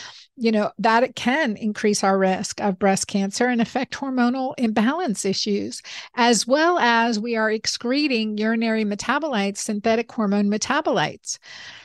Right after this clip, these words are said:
And what is that doing to, I mean, it's not all filtered out of our water filtration systems. So becoming really aware, we want clean water. We deserve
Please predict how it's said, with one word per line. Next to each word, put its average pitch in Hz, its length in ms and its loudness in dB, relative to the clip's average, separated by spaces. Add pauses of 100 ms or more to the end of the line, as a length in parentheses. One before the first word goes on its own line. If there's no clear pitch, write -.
(260)
And 233 260 6
what 262 160 8
is 269 140 4
that 240 180 2
doing 240 460 2
to, 226 400 0
I - 20 -6
mean, 214 380 -4
it's 247 260 -2
not 294 400 2
all 254 240 8
filtered 220 560 0
out 202 480 2
of 208 180 2
our 196 300 4
water 208 260 0
filtration 190 720 -2
systems. - 720 -8 (420)
So 240 260 4
becoming 233 680 0
really 208 380 2
aware, 190 380 0
we 240 160 -2
want 247 280 -2
clean 190 340 2
water. 254 440 4 (540)
We 247 200 0
deserve 233 800 2